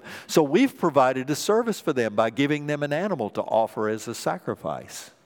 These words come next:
an animal that would be acceptable here in the temple." But greed was their god, and they were guilty of idolatry.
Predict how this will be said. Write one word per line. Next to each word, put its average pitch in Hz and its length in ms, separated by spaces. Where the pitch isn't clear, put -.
an 117 120
animal 120 420
that 131 180
would 123 180
be 131 140
acceptable 131 680
here - 180
in - 140
the 98 100
temple." - 380
But 113 240
greed 160 380
was 135 220
their 120 200
god, 131 440
and 95 180
they 107 80
were 101 160
guilty 117 500
of 87 160
idolatry. 98 800